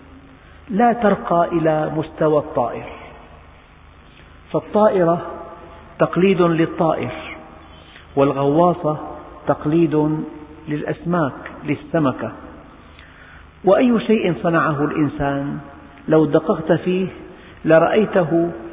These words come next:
قد قلد به شيئا مما في الطبيعة من إبداع، لكن الله سبحانه وتعالى حينما خلق الكون على غير مثال سابق، يعني، من قال:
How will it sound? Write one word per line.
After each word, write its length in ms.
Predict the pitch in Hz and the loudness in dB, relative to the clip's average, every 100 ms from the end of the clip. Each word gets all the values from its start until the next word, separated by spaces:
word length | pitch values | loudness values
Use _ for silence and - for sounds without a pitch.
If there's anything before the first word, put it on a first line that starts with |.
| - - - - | -18 -20 -20 -2
قد 240 | 180 160 151 - | 0 0 -4 0
قلد 360 | 233 196 165 | 4 4 4
به 480 | 165 160 160 170 170 - - - - - | 4 2 2 0 -2 -8 -16 -20 -20 -16
شيئا 720 | - 208 196 - 170 170 165 - - - - - | -2 2 2 4 2 2 -4 -8 -14 -18 -20 -10
مما 380 | 143 156 156 147 | 0 2 4 2
في 140 | 147 156 | 0 -4
الطبيعة 580 | - 143 151 139 131 131 | 0 2 2 0 -2 -2
من 220 | 135 131 131 | -2 -2 -4
إبداع، 420 | 127 117 127 - - - - - - - | -6 -2 -4 -4 -12 -18 -20 -20 -20 -2
لكن 360 | 147 143 214 180 | 0 0 0 -2
الله 420 | 151 170 151 139 143 | 0 0 0 -6 -10
سبحانه 480 | 131 - 147 139 | -8 -4 -2 -2
وتعالى 640 | 131 135 143 123 143 139 135 139 - - - | -4 -2 0 0 0 -2 -6 -10 -16 -18 -10
حينما 420 | - 214 170 151 | -4 -2 0 -2
خلق 400 | 147 165 151 147 | -2 -2 -2 -2
الكون 520 | 135 131 147 135 127 135 - - - - - - - - - - - - - | -8 -6 -4 -4 -6 -10 -16 -20 -20 -20 -20 -20 -20 -20 -20 -20 -20 -20 -6
على 380 | 127 156 170 170 | 2 2 4 4
غير 420 | 170 240 214 185 165 | 4 4 4 2 2
مثال 560 | 156 - 170 147 139 127 | 0 0 0 0 -2 -4
سابق، 540 | 131 120 117 117 - - - - - - - - - - - - - | -4 -4 -6 -12 -14 -18 -18 -20 -20 -20 -20 -20 -20 -20 -20 -14 -4
يعني، 260 | 147 156 | -2 0
من 180 | 180 226 | 2 2
قال: 500 | - 196 185 185 180 | 0 0 0 0 -4